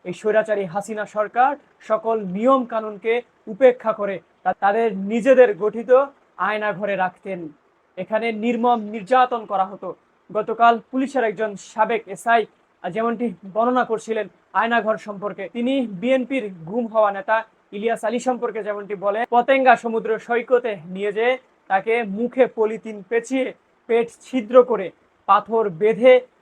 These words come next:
তাকে কিন্তু সাগরে ভাসিয়ে হত্যা করা হয়। এই যে নির্মম নির্যাতন করা হয়েছে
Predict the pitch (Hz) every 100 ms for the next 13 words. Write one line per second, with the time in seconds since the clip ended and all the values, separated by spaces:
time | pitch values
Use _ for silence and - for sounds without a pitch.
0 | _ 196 208 208 208 214 - - 196 214
1 | 233 202 170 202 220 220 190 _ _ _
2 | 208 - 202 185 175 175 170 151 _ _
3 | 214 269 240 254 240 247 254 254 233 233
4 | 254 262 254 240 226 208 214 208 208